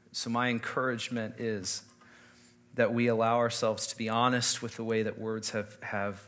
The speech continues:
really impacted us. Um, your words are powerful, and God takes seriously our tongues. He takes seriously our tongues because our tongues are the tools that he gave us to use for his glory.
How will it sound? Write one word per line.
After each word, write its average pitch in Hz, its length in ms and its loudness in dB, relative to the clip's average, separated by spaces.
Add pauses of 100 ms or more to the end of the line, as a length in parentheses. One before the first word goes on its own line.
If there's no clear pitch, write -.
(180)
really 101 480 -8 (100)
impacted 104 1120 -8 (480)
us. - 400 -6 (960)
Um, 95 380 -10 (180)
your 113 140 -6
words 120 340 -2
are 123 80 -2
powerful, 104 540 -4
and 101 100 -6
God 101 200 -2
takes - 240 0
seriously 110 640 2
our 101 100 -2
tongues. 95 540 -6 (720)
He 113 140 -4
takes 110 280 2
seriously 135 580 4
our 123 100 2
tongues 107 300 -4
because 107 400 -4 (580)
our 104 80 -4
tongues 127 480 -2
are 120 60 -2
the 110 80 -4
tools 117 400 -2
that 107 120 -4
he 107 120 -4
gave 107 260 -4
us - 360 -6 (320)
to 117 100 -10
use 110 240 -2
for - 180 -10
his 92 140 -10
glory. 82 400 -14